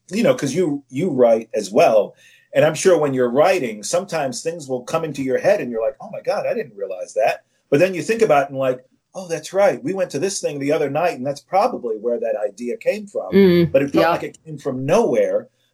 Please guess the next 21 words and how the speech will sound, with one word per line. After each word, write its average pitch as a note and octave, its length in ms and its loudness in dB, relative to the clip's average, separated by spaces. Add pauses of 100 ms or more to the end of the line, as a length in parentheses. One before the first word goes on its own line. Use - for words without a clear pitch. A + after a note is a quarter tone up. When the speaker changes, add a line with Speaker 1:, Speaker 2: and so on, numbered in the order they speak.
(100)
Speaker 1:
But D#3 300 2
I C#3 80 4
think D3 340 -8
subconsciously E3 960 -4
you B2 160 -4
were B2 160 -4
being C3 320 -4
inspired A2 840 0
by G2+ 160 0
something. - 600 -6 (420)
And B2 200 4
I'm C#3 180 2
always, D#3 300 4
that's D#3+ 220 -4
why C3+ 200 8
I B2+ 120 4 (120)
never D3 320 0
try E3 220 0
to A#2 100 0
limit B2+ 420 -6
myself F#2+ 760 -6